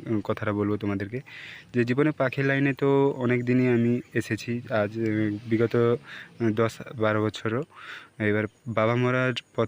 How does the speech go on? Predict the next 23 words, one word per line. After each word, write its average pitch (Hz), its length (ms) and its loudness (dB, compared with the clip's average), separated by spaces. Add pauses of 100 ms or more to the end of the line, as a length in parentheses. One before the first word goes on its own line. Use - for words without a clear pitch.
থেকেই 123 240 0
আমি 113 360 4
এসেছি। 113 360 -2
যে 107 180 0 (140)
জীবনে 131 520 2 (400)
কোনো 139 200 2
কিছু 139 240 0
সু-, - 240 -10
মানে 117 440 4
সুখ 123 320 -2
বা 113 220 0
দুঃখ, 117 520 -4 (480)
মানে 113 160 2
কি - 140 -2
বলবো, 110 340 2
জীবনে, 123 460 0 (400)
উম, 113 400 4
দুটোই 139 440 2
আমার 127 240 4
জীবনে 120 460 2 (160)
এসেছে। 120 380 -2 (160)
এখন 123 380 0
বর্তমানে 120 600 0